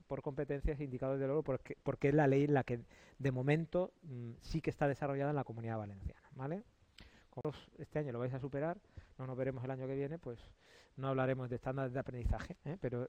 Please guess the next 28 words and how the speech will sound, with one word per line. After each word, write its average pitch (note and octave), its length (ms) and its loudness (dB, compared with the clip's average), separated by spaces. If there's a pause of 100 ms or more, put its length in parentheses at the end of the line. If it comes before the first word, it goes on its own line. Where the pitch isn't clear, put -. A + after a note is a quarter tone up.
si B2+ 180 -10
quisierais C3+ 440 0
conocer C3+ 320 -4
más C3 140 -4
al B2+ 100 -4
respecto, C3+ 360 -10
me C3 100 -6
pedís A#2+ 220 -6
información. C3 600 -10 (260)
De D3+ 100 -4
momento F#3+ 260 -2
en F#3 80 -4
Comunidad E3+ 280 0
Valenciana F#3 400 -4
no D#3 80 -8
ha - 40 -8
salido C3 200 -6
el B2 60 -6
documento A#2 400 -10
oficial. - 320 -16 (560)
Es B2 120 2
decir, - 160 0
sa-, - 220 -4
ha D#3+ 100 2
salido F#3+ 240 2
a E3 40 0
nivel D3+ 200 0
nacional. A2 400 -4